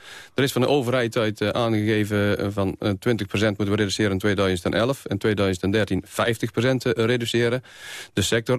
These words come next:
zit al op vijfendertig procent. Dus er wordt wel degelijk iets gedaan. En, eh, eh, ik, ik durf hier ook wel te stellen dat wij als sector nog verder gaan als vijftig procent. Maar geef ons de ruimte. Laat nu ons een keer zien dat wij dit kunnen. Wij kunnen dit probleem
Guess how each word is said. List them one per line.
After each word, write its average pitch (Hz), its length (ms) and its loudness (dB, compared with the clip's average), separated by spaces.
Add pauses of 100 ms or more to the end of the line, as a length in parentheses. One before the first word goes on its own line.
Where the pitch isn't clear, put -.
zit 113 200 0
al 107 120 2
op 113 160 -2
vijfendertig 101 640 0
procent. 107 320 2
Dus - 160 -2
er 98 60 0
wordt 101 140 0
wel 95 220 0
degelijk 143 440 2
iets 123 220 -4
gedaan. 110 420 0
En, 101 240 -2 (440)
eh, 98 380 2
eh, 98 120 2
ik, 107 380 0
ik 110 200 -2
durf 113 240 2
hier 107 140 2
ook 101 100 -2
wel 104 120 4
te 98 80 -6
stellen 113 300 0
dat 110 160 -2
wij 104 160 0
als 101 160 0
sector 113 280 0
nog 101 160 0
verder 147 460 0
gaan 113 180 2
als 101 140 -2
vijftig 104 360 -2
procent. 143 360 0
Maar 110 200 2
geef 131 360 0
ons 123 260 0
de 104 180 2
ruimte. 123 400 0 (380)
Laat 156 340 2
nu 156 140 4
ons 147 300 0
een 113 140 0
keer 107 260 2
zien 160 380 2
dat 117 280 -2
wij 120 280 2
dit 113 320 -2 (100)
kunnen. 131 360 2
Wij 101 160 0
kunnen 165 360 0
dit 151 240 -2
probleem 131 220 -2